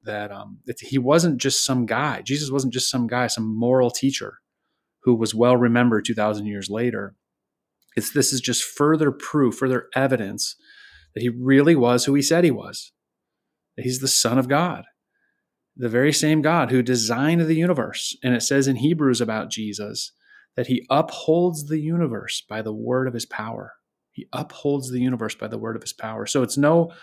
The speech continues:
mystery to me that these Magi, whatever they were, who paid attention to the stars, that they would say, "Huh, something's different in the sky. Something, something's happening."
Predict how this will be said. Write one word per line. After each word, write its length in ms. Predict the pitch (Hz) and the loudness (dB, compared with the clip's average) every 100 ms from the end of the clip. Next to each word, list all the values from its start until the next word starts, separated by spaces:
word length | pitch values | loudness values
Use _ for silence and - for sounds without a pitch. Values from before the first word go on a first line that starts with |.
| - - _ - | -20 -20 _ 2
mystery 460 | 143 147 - 120 | 2 4 2 0
to 160 | 117 117 | 0 -2
me 460 | 113 147 175 131 | 0 2 6 4
that 180 | 117 113 | 4 0
these 160 | 113 110 | -2 -2
Magi, 680 | 113 123 135 120 107 104 110 | -2 0 0 0 -2 -2 -2
whatever 800 | 113 - 113 127 127 131 135 123 | -2 -4 0 4 6 6 6 6
they 160 | 107 | 4
were, 420 | 98 98 95 110 - _ _ _ | 0 0 -2 -4 -10 _ _ _
who 80 | 127 | -2
paid 180 | - 131 | 0 -2
attention 380 | 117 131 120 113 | 2 0 0 -4
to 40 | |
the 80 | 104 | -4
stars, 760 | - - 135 120 101 107 - - _ - - - | -4 0 0 0 -2 -4 -8 -12 _ -20 -20 -4
that 160 | 113 - | -2 2
they 120 | 131 | 4
would 160 | 143 - | 4 2
say, 160 | 113 | -2
"Huh, 300 | - 277 302 | 2 2 2
something's 420 | - 220 427 381 | 2 -2 0 -2
different 400 | - 214 226 214 | 0 0 2 2
in 80 | 160 | 2
the 100 | 123 | 0
sky. 520 | - - 131 123 - - | -2 0 0 0 -4 -8
Something, 360 | - 202 196 | -6 -4 -4
something's 560 | - 180 240 269 254 214 | -2 2 2 4 2 2
happening." 640 | 151 160 160 127 107 - | 0 0 0 -2 -4 -12